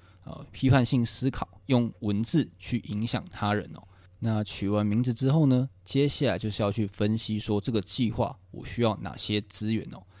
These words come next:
我当初觉得我需要，比方说我要写阅读心得的部落格嘛，所以我需要一些写作的知识哦。然后呢，因为我要做自媒体嘛，所以我应该也要去学习一些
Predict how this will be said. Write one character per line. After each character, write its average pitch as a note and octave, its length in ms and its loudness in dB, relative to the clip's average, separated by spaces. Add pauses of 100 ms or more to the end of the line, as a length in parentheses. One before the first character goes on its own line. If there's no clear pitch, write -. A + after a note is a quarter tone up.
我 D#3 60 -16
当 D#3 160 -2
初 G3+ 80 2
觉 B2 140 4
得 A2+ 100 4
我 G2 140 -2
需 - 180 -6
要， A2 180 4
比 F2+ 140 -6
方 G2+ 180 -4
说 G#2 360 -2 (100)
我 E3 100 -8
要 G#2+ 80 -2
写 F#2+ 360 -6
阅 A2+ 120 -2
读 G2 140 -6
心 A2 240 -2
得 F#2+ 140 -6
的 F#2+ 80 -6
部 G#2+ 160 -6
落 G2 120 0
格 - 180 -12
嘛， - 180 -16 (440)
所 - 160 -6
以 G#2 40 2
我 G2+ 160 -2
需 - 160 -4
要 G#2+ 160 2
一 - 20 0
些 G#2 240 -2
写 - 220 -6
作 G#2+ 180 -4
的 F#2 60 -4
知 G#2 260 -6
识 G#2 220 -4
哦。 - 100 -14 (540)
然 A2 120 0
后 D#3+ 120 4
呢， D3 120 4
因 C3+ 100 0
为 D#3+ 60 2
我 C3 160 0
要 G#2+ 60 -2
做 B2 160 0
自 A2+ 240 -2
媒 F#2+ 160 -2
体 - 220 -10
嘛， - 160 -20
所 - 200 -6
以 A2 40 2
我 G2+ 160 -2
应 A#2 100 0
该 C#3 120 2
也 B2 60 2
要 F2+ 140 -4
去 A2 140 0
学 G2 260 -4
习 G2 260 -8
一 G2+ 60 -4
些 G2+ 340 -2